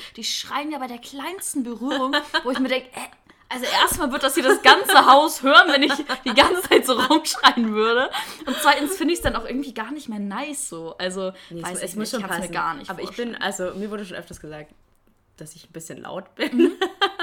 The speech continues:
Speaker 1: Also
Speaker 2: Ab-
Speaker 1: ich bin nicht so leise, aber ich fühl's halt dann auch.
Speaker 2: Ja,
Speaker 1: Und dann
Speaker 2: und
Speaker 1: lass es einfach raus.
Speaker 2: Ja, und das ist auch richtig so. Aber das, so, vielleicht, das ist auch keine Vorliebe oder so, aber es ist einfach so, wie ich halt im Bett dann bin.
Speaker 1: Mhm.
Speaker 2: Also eher ruhiger.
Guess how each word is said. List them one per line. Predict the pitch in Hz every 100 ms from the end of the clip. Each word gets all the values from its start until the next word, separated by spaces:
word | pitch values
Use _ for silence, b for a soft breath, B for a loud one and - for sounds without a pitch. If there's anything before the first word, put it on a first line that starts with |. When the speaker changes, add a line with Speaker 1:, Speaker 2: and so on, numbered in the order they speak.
| 349 _ _ _ B B B -
Speaker 1:
Also | 202
Speaker 2:
Ab- | 220
Speaker 1:
ich | -
bin | 220
nicht | 226 220
so | 185
leise, | 170
aber | 180
ich | 202
fühl's | - -
halt | - -
dann | -
auch. | - - 233
Speaker 2:
Ja, |
Speaker 1:
Und | 320
dann | 330
Speaker 2:
und | 180
Speaker 1:
lass | 247 -
es | -
einfach | 302 - 320
raus. | 277
Speaker 2:
Ja, | 262 294 -
und | 247
das | 262
ist | -
auch | 220
richtig | 269 226 214
so. | 185
Aber | - 214
das, | 240 285 - - -
so, | - - -
vielleicht, | 196 208 - -
das | 170 -
ist | -
auch | -
keine | 185 180
Vorliebe | 165 - 214 247 233
oder | 214
so, |
aber | 202 190
es | -
ist | -
einfach | 190 190
so, | 180
wie | 175
ich | 180
halt | 170
im | 175 170 _
Bett | 175 165
dann | 165
bin. | 175 180
Speaker 1:
Mhm. | 190 185
Speaker 2:
Also | 185 180
eher | 277 294 294 294 B
ruhiger. | 175 180 160